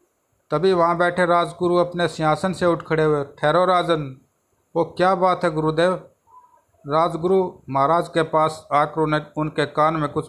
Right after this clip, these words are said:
फुसफुसाया, जिसे सुनकर महाराज चौंक उठे। "क्या?" अगले पल, "तुम्हारा नाम क्या है युवक?"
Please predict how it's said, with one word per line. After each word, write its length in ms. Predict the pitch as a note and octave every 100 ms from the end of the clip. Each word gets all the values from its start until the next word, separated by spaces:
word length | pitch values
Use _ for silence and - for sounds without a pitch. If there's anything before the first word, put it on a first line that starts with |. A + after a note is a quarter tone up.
| -
फुसफुसाया, 460 | C#3 - - C#3+
जिसे 240 | C#3+ - D#3
सुनकर 380 | - E3 D#3+ D#3
महाराज 340 | C#3+ C3+ D3+
चौंक 380 | - D3+ D#3+ - - C3+
उठे। 300 | - B2 A#2
"क्या?" 580 | - - C#3 E3+ E3+ - _ _ _ _ _
अगले 300 | C#3 D#3 F#3
पल, 220 | F#3 F3 D#3
"तुम्हारा 420 | E3+ E3 F3 F3+
नाम 320 | F3 F3+ F3
क्या 240 | D#3 F3
है 180 | D#3+ E3+
युवक?" 400 | E3 D#3 D3 -